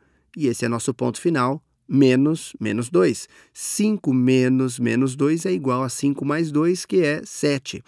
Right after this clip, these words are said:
Outra forma, poderia simplesmente contar a distância. Um, dois, pra chegar no zero. Três, quatro, cinco, seis, sete, até chegar no cinco. Ou pode dizer,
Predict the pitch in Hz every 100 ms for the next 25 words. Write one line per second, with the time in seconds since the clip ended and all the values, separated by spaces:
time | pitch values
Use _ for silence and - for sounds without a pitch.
0 | - - - 208 208 - 208 190 123 117
1 | 147 139 147 131 135 139 139 151 214 175
2 | 139 120 104 104 147 120 - 90 _ _
3 | _ - 160 180 202 - _ _ _ 123
4 | 127 147 185 - _ _ - 113 - 101
5 | 104 117 113 107 123 190 _ - _ -
6 | 143 151 165 - - - 120 120 - 139
7 | - 120 113 113 123 110 - 98 98 -
8 | - 139 127 - 104 _ _ 98 98 104
9 | 101 98 104 101 107 101 - 117 107 -
10 | 87 - - - - 160 202 185 151 139
11 | 135 131 135 135